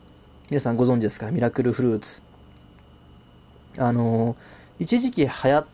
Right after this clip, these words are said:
たんですよね。ミラクルフルーツってね。あの、なんか木の実なのかな？これは。木の実で、あの、これを一回、ふ-、あの、口に含んで、で、なんだろう。その後に、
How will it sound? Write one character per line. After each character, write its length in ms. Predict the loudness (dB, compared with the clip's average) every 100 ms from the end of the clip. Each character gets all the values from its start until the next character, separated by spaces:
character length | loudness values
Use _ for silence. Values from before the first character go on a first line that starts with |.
| -4
た 80 |
ん 80 | -2
で 40 | -4
す 60 |
よ 80 | -6
ね。 220 | -4 -6 -10 -20 -20 -20 -20 -10 -4
ミ 80 |
ラ 120 | 0 0
ク 120 | 0
ル 100 | -2
フ 100 | 0
ル 120 | -2
ー 40 |
ツ 140 | -2 -6
っ 20 |
て 100 | -6
ね。 180 | -6 -6 -14 -8
あ 100 | -4
の、 360 | -2 -2 -2 -4 -12 -20 -20 -4
な 80 | -2
ん 40 |
か 100 | 0
木 260 | -2 0 2
の 100 | 2
実 140 | 2
な 100 | 0
の 120 | -2 -2
か 100 | 0
な？ 120 | 2
こ 80 | 2
れ 80 | 2
は。 180 | -2
木 180 | -4 -2
の 140 | 0 2
実 160 | 2
で、 340 | 4 4 2 -4 -10 -20 -20 -8
あ 160 | -2 0
の、 340 | 0 0 -2
こ 120 | 2
れ 80 | 4
を 180 | 4 2
一 100 | -2 -6
回、 240 | 0 0 0
ふ-、 920 | -6 -20 -20 -20 -20 -20 -20 -16 -16 -8
あ 140 | -2 -2
の、 100 | -2
口 260 | -6 0
に 120 | 0
含 260 | 0 0 0
ん 100 | 2
で、 300 | 4 2 0 -10 -20 -20 -20 -20 -20 -20 -20 -6
で、 580 | 2 2 4 2 2 2
な 100 | 0
ん 80 | 2
だ 80 | 2
ろ 160 | 0
う。 1000 | -4 -18 -20 -20 -20 -20 -20 -20 -20 -20 -4
そ 140 | 0
の 160 | 2 2
後 180 | 2
に、 320 | 2 2 2